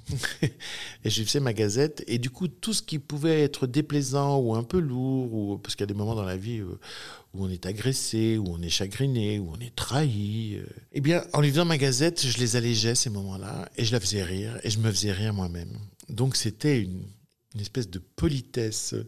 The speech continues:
existentielle extraordinaire, une école de légèreté. Et c'est vrai que quand elle est partie, cette légèreté, euh, est pendant deux ans partie avec elle.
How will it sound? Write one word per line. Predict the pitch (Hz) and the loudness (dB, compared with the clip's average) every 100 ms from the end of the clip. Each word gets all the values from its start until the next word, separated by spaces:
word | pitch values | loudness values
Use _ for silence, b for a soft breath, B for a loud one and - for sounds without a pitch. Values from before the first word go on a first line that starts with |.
| - - | -12 -10
existentielle | 131 107 135 135 - 104 - 127 110 151 _ - | -4 -2 0 -2 -6 -2 -2 -2 -8 -16 _ -12
extraordinaire, | - - 117 131 139 113 B B B B B B - | -8 -4 -2 -2 -2 -4 B B B B B B -2
une | 127 | 2
école | 127 151 139 | 2 2 2
de | 120 | 2
légèreté. | 110 101 104 - 117 - - - | 2 0 -4 -8 -14 -16 -14 -6
Et | 117 | 0
c'est | 139 | 2
vrai | 117 131 | 2 -2
que | - | -6
quand | 113 104 | -6 -4
elle | 104 | -4
est | 101 | -4
partie, | 95 - - | -6 -6 -10
cette | 113 110 101 104 | -8 -8 -8 -8
légèreté, | 101 98 98 - - 107 104 | -6 -4 -6 -10 -8 -6 -6
euh, | 104 123 - - _ _ - | -8 -12 -16 -20 _ _ -2
est | 113 | -2
pendant | 107 104 107 107 104 104 | 0 0 0 0 -2 -2
deux | 107 104 113 107 | -4 -2 -2 -2
ans | 104 | -4
partie | 95 - - | -8 -10 -8
avec | 95 98 - | -8 -8 -10
elle. | 113 | -10